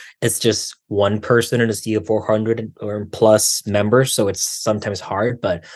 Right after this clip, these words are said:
the more and more openly queer people who are elected to, to our positions of power, you know, the more we're gonna see a, a progression towards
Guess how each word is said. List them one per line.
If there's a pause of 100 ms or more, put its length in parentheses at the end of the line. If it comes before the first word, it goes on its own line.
(180)
the
more
and
more
openly
queer
people
who
are
elected
to,
to
our
positions
of
power, (460)
you
know,
the
more
we're
gonna
see
a,
a
progression
towards